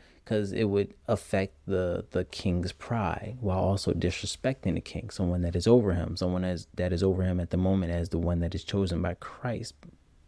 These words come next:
by God, excuse me, since Christ wasn't necessarily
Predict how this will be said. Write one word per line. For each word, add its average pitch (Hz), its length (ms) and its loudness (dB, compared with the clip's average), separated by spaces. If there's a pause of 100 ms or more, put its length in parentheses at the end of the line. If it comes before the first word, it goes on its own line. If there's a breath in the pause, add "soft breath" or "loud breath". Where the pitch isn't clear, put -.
by 92 140 2
God, 85 340 2
excuse 90 340 -2
me, 85 200 -2 (640 loud breath)
since 78 240 -2
Christ 85 360 0
wasn't 85 220 2
necessarily 85 640 2